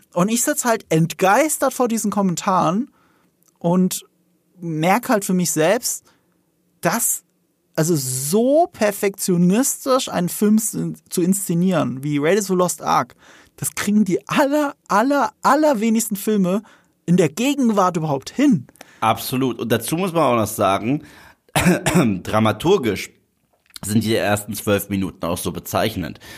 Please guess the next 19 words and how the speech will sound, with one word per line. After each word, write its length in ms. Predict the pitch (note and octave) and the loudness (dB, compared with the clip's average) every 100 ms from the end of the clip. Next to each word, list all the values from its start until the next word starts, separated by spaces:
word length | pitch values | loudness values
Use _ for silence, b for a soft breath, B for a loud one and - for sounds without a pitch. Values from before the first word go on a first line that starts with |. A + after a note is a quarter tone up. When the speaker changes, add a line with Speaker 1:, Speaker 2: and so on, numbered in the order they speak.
| B B B | B B B
Speaker 2:
Einmal, 380 | G#2+ B2 D3+ D3+ | 2 6 6 4
das 100 | - | 2
hast 180 | A2+ A#2+ | -4 -2
du 100 | A#2 | 0
sehr 220 | A2 A2 | 2 2
toll 200 | A#2+ A#2 | 2 0
schon 200 | A2+ A2+ | 0 0
in 60 | G#2 | 2
deinem, 300 | G2+ F#2+ - | 2 0 -2
das 120 | G#2 | 0
haben 120 | A#2 | 2
wir 60 | G#2+ | 2
letztes, 440 | G#2+ - A#2+ - - | 2 -2 -4 -6 -4
äh, 160 | E2 G2 | 0 2
letzte 300 | G2 - F#2+ | 2 0 0
Woche 160 | A#2+ | 0
schon 160 | C#3+ D#3 | 0 -2
beschrieben, 440 | D#3+ - D#3+ F#3 | -4 -4 -4 0
Speaker 1:
Mhm. 240 | E3+ F3+ | 2 2